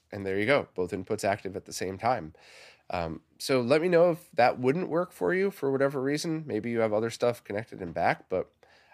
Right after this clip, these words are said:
I think that's just the perfect solution for you, 'cause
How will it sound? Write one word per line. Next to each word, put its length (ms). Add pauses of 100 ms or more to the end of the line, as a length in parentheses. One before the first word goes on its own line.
I 40
think 160
that's 220
just 300
the 80 (160)
perfect 320
solution 420
for 240
you, 100
'cause 320